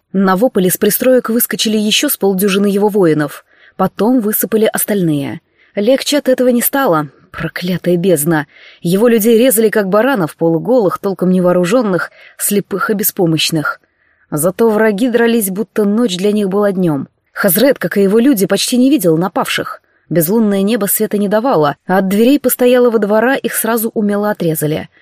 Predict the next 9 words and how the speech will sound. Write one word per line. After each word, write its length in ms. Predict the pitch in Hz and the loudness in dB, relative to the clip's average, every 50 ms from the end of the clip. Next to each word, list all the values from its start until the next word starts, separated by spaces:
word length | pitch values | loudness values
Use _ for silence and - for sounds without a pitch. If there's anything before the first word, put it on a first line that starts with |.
| - - - - | -20 -18 -8 -4
Только 200 | 202 190 - 202 | -4 -2 0 0
на 100 | 190 185 | -2 0
крыльце 400 | - 202 202 202 190 - 302 277 | 0 0 0 0 0 0 0 0
горели 260 | 202 202 202 247 226 | 0 2 2 2 2
два 200 | 196 180 196 214 | 0 0 -2 -2
светильника, 640 | 196 - 214 202 - 330 285 214 196 - 202 180 165 - - - - - | -2 -2 -4 -2 -2 0 0 0 0 0 0 0 0 -2 -8 -20 -18 -14
слегка 460 | - - - 277 - - - 285 220 | -10 -6 -6 -6 -6 -6 -4 -4 -4
рассеивая 640 | 202 208 208 - - 247 226 208 196 214 214 220 233 | -2 -2 -2 -2 0 2 2 2 2 0 0 2 2
мрак, 380 | 233 233 208 170 160 - - | 2 2 2 0 0 -4 -8